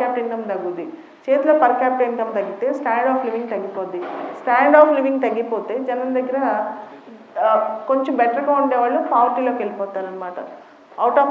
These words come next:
pocket expenditure కష్టాలు వస్తే ఏం తట్టుకోలేరు. So ఇలాంటి పరిస్థితిలో జీడీపీ రేట్ ఇలా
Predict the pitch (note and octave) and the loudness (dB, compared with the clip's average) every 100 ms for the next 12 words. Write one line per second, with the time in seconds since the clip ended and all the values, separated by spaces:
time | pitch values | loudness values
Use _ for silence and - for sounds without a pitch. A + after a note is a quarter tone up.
0 | C#4 A#3+ B3 B3 A#3 - A#3 A#3 A#3 A3 | 4 4 2 0 -2 -4 -4 -4 -2 0
1 | G#3 G#3 A#3 A3+ G#3+ A3+ G3+ A3+ F#3+ - | 0 2 2 0 0 0 0 -2 -4 -4
2 | - F#3+ F3 F3 - - - - A3+ A3 | -2 0 0 -2 -10 -20 -20 -8 -6 -2
3 | G#3+ G#3+ G#3 F#3+ - A3+ A#3+ D#4+ - - | -2 -2 -4 -4 -6 -6 -2 -2 -2 -10
4 | - - F#3+ A#3 B3 B3+ A#3+ A3+ A3 G#3+ | -16 -20 -16 -10 -6 -4 -2 -2 -4 -6